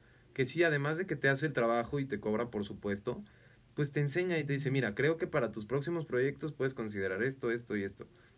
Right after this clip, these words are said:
Entonces, cada día vas aprendiendo más. De algún ingeniero electricista también, ¿no? De que, "No, pues, este, puedes hacer estas cosas en tu próximo proyecto, te ahorrarías mucha lana, mucho trabajo, etcétera", ¿saben? A eso me refiero y,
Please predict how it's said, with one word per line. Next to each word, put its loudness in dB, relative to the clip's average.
Entonces, -2
cada 2
día 2
vas 0
aprendiendo -2
más. -4
De 4
algún 4
ingeniero 4
electricista -2
también, -2
¿no? -8
De -6
que, -2
"No, -4
pues, -8
este, -2
puedes 2
hacer 0
estas -2
cosas -2
en -2
tu -2
próximo -4
proyecto, -2
te -2
ahorrarías 0
mucha -4
lana, 0
mucho -4
trabajo, -2
etcétera", -2
¿saben? -2
A 2
eso 2
me 2
refiero 2
y, -4